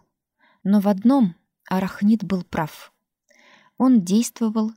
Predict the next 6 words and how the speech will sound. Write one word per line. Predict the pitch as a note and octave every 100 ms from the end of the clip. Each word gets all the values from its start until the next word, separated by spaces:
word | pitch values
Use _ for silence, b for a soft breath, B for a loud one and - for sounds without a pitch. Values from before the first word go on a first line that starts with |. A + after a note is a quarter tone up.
| _ _
сообразно | - F3 D#3+ D#3 F3+ G#3+ A3
своей | G#3+ - D#3 D#3 E3
натуре, | E3 - D3+ - - - _ _ _ _ _ _
как | A#3 -
и | B3+
люди. | E3+ D#3 - -